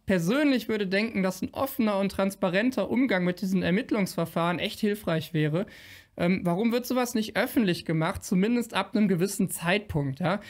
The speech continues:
Ich meine, man will natürlich niemanden zu Unrecht an den Pranger stellen, das ist klar. Also bevor es nicht sicher ist, natürlich nicht. Aber sobald das Pro-, irgendwie klar ist oder so, sollte es spätestens dann eigentlich irgendwie rausgehen und, ähm, dann sollte es auch wirklich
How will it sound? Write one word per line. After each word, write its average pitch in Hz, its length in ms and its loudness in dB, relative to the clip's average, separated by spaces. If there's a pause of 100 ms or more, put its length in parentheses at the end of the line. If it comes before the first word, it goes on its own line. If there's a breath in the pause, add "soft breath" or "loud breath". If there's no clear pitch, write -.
(140 loud breath)
Ich - 140 -6
meine, 175 120 2
man 185 120 2
will 202 80 2
natürlich 208 360 0
niemanden 214 400 2
zu 190 160 -4
Unrecht 202 340 0
an 180 80 0
den 156 100 0
Pranger 233 340 0
stellen, 226 340 -2
das 180 120 0
ist 151 140 -4
klar. 214 380 0 (280 loud breath)
Also 151 160 -2
bevor 190 280 0
es 196 120 -2
nicht 170 180 0
sicher 214 300 0
ist, 190 180 -2
natürlich 160 460 0
nicht. 277 320 0 (420 loud breath)
Aber 175 300 0
sobald 175 420 0
das 202 160 -2
Pro-, 170 240 -2
irgendwie 185 320 0
klar 226 400 0
ist 226 140 -2
oder 208 200 0
so, 202 180 0
sollte 185 320 0
es 170 80 -2
spätestens 220 760 -2
dann 202 260 0
eigentlich 196 420 0
irgendwie 202 340 0
rausgehen 190 640 0
und, 170 200 0 (540 loud breath)
ähm, 175 380 0
dann 180 200 4
sollte 202 280 4
es 196 100 -2
auch 180 160 0
wirklich 196 380 2